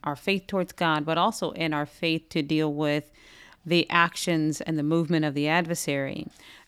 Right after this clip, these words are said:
Um, this whole book that we've been reading is about building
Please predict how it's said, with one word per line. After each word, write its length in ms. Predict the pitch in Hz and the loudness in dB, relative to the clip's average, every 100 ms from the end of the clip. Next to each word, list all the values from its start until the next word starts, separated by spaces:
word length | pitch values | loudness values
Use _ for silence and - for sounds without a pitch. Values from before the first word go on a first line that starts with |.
| - | -6
Um, 260 | 170 151 | -2 0
this 220 | 147 165 - | 0 -2 0
whole 260 | 165 160 | -2 -2
book 460 | 151 143 175 165 - | -4 2 2 2 -4
that 160 | 147 - | -4 -2
we've 180 | 160 - | -2 -2
been 220 | 147 147 | -2 -2
reading 400 | 175 156 147 143 | -2 0 0 -2
is 400 | - 151 143 143 | -2 0 0 -4
about 420 | 139 151 147 - | -2 0 0 0
building 640 | 165 165 160 147 143 143 | 0 0 2 2 0 -2